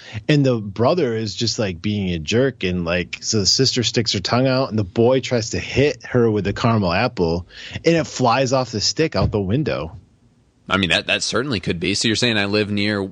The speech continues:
Speaker 2: uh, misbehaving children?
Speaker 1: Yeah, I mean,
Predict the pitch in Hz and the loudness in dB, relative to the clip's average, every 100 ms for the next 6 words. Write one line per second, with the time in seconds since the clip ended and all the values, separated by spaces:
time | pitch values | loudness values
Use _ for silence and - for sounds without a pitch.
0 | - 87 78 82 90 101 - 104 90 98 | -4 -2 -2 -4 -4 -4 -4 -4 -2 -2
1 | 92 90 92 104 151 175 _ _ - - | -4 -6 -6 -6 -8 -10 _ _ -20 -20
2 | - - - _ _ _ - 87 113 76 | -20 -20 -20 _ _ _ -6 -4 -4 -4
3 | 87 85 78 | -4 -4 -4